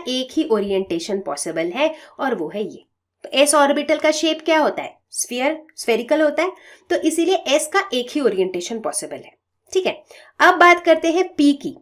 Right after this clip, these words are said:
पी के केस में इसके तीन ओरिएंटेशंस पॉसिबल हैं, जैसे कि पीएक्स, पीवाई,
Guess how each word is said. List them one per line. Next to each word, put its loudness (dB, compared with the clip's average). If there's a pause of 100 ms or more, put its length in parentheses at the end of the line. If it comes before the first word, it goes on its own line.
पी 4
के 4
केस 0
में 4
इसके 2
तीन 6
ओरिएंटेशंस 2
पॉसिबल -2
हैं, -12 (380)
जैसे -2
कि -8
पीएक्स, -4 (280)
पीवाई, 0